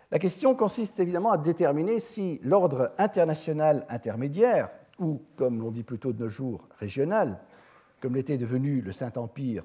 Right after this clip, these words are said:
au dix-huitième siècle, pouvait être conçu quant à son organisation et son fonctionnement selon les mêmes principes non contingents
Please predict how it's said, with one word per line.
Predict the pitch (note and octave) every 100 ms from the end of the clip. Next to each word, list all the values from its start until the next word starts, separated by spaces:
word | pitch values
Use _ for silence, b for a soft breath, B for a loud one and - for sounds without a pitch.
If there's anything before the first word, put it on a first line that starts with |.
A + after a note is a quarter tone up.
| - A2
au |
dix-huitième | A2 G#2 G2 G#2 G#2
siècle, | - A3 G3+ - - _ b b b b b _
pouvait | C4+ G#3 F3+
être | E3+ - A2+
conçu | - G2 - - G3+ A#3
quant | - D3
à | C3+
son | D3 B2+
organisation | E3+ D#3 C3+ B2+ A#2+ - F3 D3+
et | -
son | - G#2
fonctionnement | - D3 - G2 G2 G#2+ D#3+ B3+ - _ b b b
selon | - E3 C#3+
les | A#2
mêmes | A#2 E3+ A3+
principes | - B2 - C3+ F3 -
non | A#2 G3
contingents | F3+ C#3+ A#2+ F#2+ F#2 G#2+ C#3+